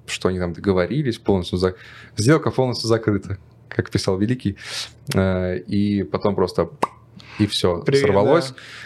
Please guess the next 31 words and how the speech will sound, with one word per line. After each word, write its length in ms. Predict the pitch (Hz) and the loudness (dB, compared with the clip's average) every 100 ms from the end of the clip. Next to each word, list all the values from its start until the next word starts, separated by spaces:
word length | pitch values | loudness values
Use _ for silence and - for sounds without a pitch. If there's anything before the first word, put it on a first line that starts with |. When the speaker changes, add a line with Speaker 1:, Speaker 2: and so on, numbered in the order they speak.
| - - | -8 -2
Speaker 2:
да. 120 | 98 | 2
Speaker 1:
Медосмотр 640 | 113 107 - 143 160 131 | 2 2 4 4 4 2
провален, 500 | - 107 117 143 117 | 4 4 4 2 0
все, 280 | 107 - 90 | -2 2 2
как 120 | 104 | 4
Speaker 2:
Просто 160 | 147 - 175 | 4 4 2
даже 120 | - | 2
Speaker 1:
обычно. 140 | 180 | 0
Speaker 2:
подписи 240 | 170 - 131 | 0 -2 -4
были 180 | 123 | -2
поставлены 640 | 120 127 - 135 123 120 120 | 0 -2 0 0 0 -6 -8
между 920 | 123 120 123 120 120 131 147 82 - - - - - - - - | -8 -6 -8 -8 -8 -8 -8 -10 -14 -20 -20 -20 -20 -20 -20 0
клубами. 520 | 143 180 170 135 139 - | 2 4 2 -2 -4 -2
Speaker 1:
Ну, 60 | 131 | 2
понятно. 260 | 151 110 | 2 2
Короче, 240 | 117 120 120 | 0 0 2
Веллингтон 400 | 156 170 - 127 | 2 2 0 0
у 40 | |
нас 140 | 120 - | 0 0
входит 320 | - 131 123 | 2 2 2
практически 440 | 110 117 - - | 0 0 0 0
в 100 | 101 | 2
ту 120 | - 110 | 2 2
же 80 | 107 | 0
категорию, 480 | 107 104 120 117 101 | -2 2 2 2 -2
что, 840 | - 104 101 98 95 92 - - - | 0 2 2 2 0 0 -2 -8 -6
э, 340 | - 92 87 95 | -2 -2 -2 0
кого 180 | 98 101 | 0 0
там, 260 | 90 85 | -2 -4
кто 140 | - - | -4 -2
там 220 | 95 | -2